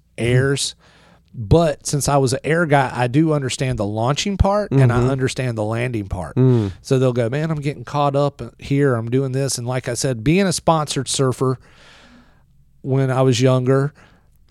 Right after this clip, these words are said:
Speaker 2: I got to work with shapers, and I'll never forget one of the shapers looked at me and said, "Hey, man, you gotta be honest with me."
Speaker 1: Hmm.
Speaker 2: So he goes, "If you think the board is horrible, you gotta look at me and say, 'Hey, man, this board's horrible.'"
Speaker 1: Mm-hmm.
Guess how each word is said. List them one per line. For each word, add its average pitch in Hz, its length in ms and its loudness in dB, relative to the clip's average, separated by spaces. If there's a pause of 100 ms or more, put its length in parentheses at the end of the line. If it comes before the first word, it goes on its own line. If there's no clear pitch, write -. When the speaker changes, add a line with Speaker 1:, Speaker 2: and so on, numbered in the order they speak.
(140)
Speaker 2:
I 143 100 0
got 147 200 2
to 139 60 2
work 143 280 4
with 135 120 2
shapers, 123 580 -2
and 117 100 -4
I'll 117 120 -2
never 143 180 2
forget 135 360 0
one 131 160 0
of 131 60 -2
the 123 60 -2
shapers 123 460 -4
looked 131 220 -4
at 113 160 -6
me 113 80 -8
and 110 120 -8
said, 117 180 -4
"Hey, 147 200 2
man, 131 240 -2
you 120 120 -4
gotta 139 300 4
be 135 200 2
honest 120 440 -2
with 98 220 -6
me." 90 160 -16
Speaker 1:
Hmm. 120 200 4 (340)
Speaker 2:
So 123 340 4
he 127 200 0
goes, 110 420 0 (1040)
"If 123 260 2
you 156 220 4
think 170 300 -2
the 131 100 2
board 135 380 4
is 110 180 -4
horrible, 101 800 0 (1040)
you 120 140 0
gotta 143 200 6
look 127 240 2
at 120 140 -2
me 110 100 -6
and 104 100 -4
say, 117 140 0
'Hey, 131 100 0
man, 110 180 -2
this 113 120 -6
board's 208 280 0
horrible.'" 135 640 -4
Speaker 1:
Mm-hmm. 120 280 6